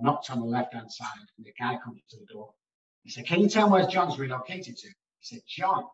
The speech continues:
said, "Yeah, John, he's lived next door." He said, "Let me tell you something. That apartment's been empty for at least a year. It's derelict. You can't go in it." I was, I was stood there going, "What? Is this a joke?" I was expected to come out of a dream.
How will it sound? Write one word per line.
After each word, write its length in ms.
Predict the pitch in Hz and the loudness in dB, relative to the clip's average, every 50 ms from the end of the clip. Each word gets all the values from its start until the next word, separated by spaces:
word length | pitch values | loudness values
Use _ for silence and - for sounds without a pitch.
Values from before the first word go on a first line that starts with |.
| _ _ _ _ _ _ _ _ | _ _ _ _ _ _ _ _
said, 160 | - 170 - - | -20 -18 -10 -6
"Yeah, 240 | 240 247 247 240 | -4 -2 0 0
John, 420 | - - - 240 254 262 233 180 160 | 0 0 -2 -2 -2 0 2 2 2
he's 140 | 202 208 - | 0 0 -2
lived 160 | 208 202 190 190 | -2 -4 -4 -6
next 160 | - - - | -8 -12 -10
door." 380 | 226 233 233 233 - - - _ _ _ _ _ _ _ _ _ _ _ | -6 -6 -4 -4 -6 -8 -12 _ _ _ _ _ _ _ _ _ _ _
He 140 | _ _ - | _ _ -20
said, 220 | - - 139 123 - _ _ - | -16 -12 -12 -12 -12 _ _ -14
"Let 100 | 160 160 | -12 -12
me 80 | 156 | -10
tell 140 | - 160 151 | -6 -4 -2
you 80 | 135 120 | -2 -2
something. 180 | - 107 104 117 | -2 -6 -2 0
That 140 | 147 165 - | 0 0 0
apartment's 420 | - - 151 151 151 123 120 - - | -2 -2 0 0 0 0 -2 -4 -4
been 120 | 127 120 | -2 -2
empty 380 | 131 139 139 - 120 117 117 - _ | 0 -2 -2 -6 -10 -12 -12 -12 _
for 300 | 127 123 117 117 - - | -6 -4 -2 -2 -4 -6
at 100 | 120 - | -10 -12
least 180 | 117 113 - - | -14 -14 -14 -14
a 60 | 110 | -16
year. 240 | 104 117 113 101 - - _ _ _ _ _ _ _ _ _ _ | -14 -12 -12 -14 -14 -18 _ _ _ _ _ _ _ _ _ _
It's 200 | - 117 - - | -16 -14 -14 -6
derelict. 500 | - 143 135 135 135 147 156 165 165 - 123 | 2 4 6 6 6 6 4 4 2 0 -4
You 100 | 120 117 | -10 -8
can't 300 | - 139 143 135 120 - | -4 -2 -2 -2 -2 -4
go 180 | 127 120 113 | -6 -6 -6
in 100 | 113 110 | -6 -8
it." 60 | 101 - _ _ _ _ _ _ _ _ _ _ _ _ | -10 -16 _ _ _ _ _ _ _ _ _ _ _ _
I 40 | - | -20
was, 160 | 156 - - - _ _ - - - - | -20 -20 -20 -20 _ _ -20 -18 -12 -8
I 60 | - | -6
was 140 | 160 - - | -6 -6 -8
stood 220 | - - - - | -10 -12 -10 -4
there 160 | 165 147 139 | -2 0 0
going, 280 | 120 127 131 - 240 - - _ _ _ - - | 0 2 2 2 2 2 -2 _ _ _ -14 -8
"What? 200 | - 240 247 240 - - - _ _ _ _ _ _ _ _ _ _ _ | -6 -6 -6 -6 -10 -14 -14 _ _ _ _ _ _ _ _ _ _ _
Is 120 | - 143 - | -6 0 2
this 180 | 240 - - - | 2 2 2 -2
a 80 | 156 | -4
joke?" 380 | - - 160 170 185 214 214 - | -6 -6 -2 4 4 6 6 4
I 20 | 165 | 2
was 100 | 170 - | 0 0
expected 400 | 196 196 - - 190 185 - 160 | 0 0 -2 -4 -8 -8 -8 -8
to 80 | - - | -10 -8
come 160 | - 160 160 | -4 2 4
out 100 | 156 143 127 127 | 4 4 4 0
of 60 | 127 | -2
a 20 | |
dream. 420 | - 160 185 202 202 - - - | -4 0 2 4 4 4 2 0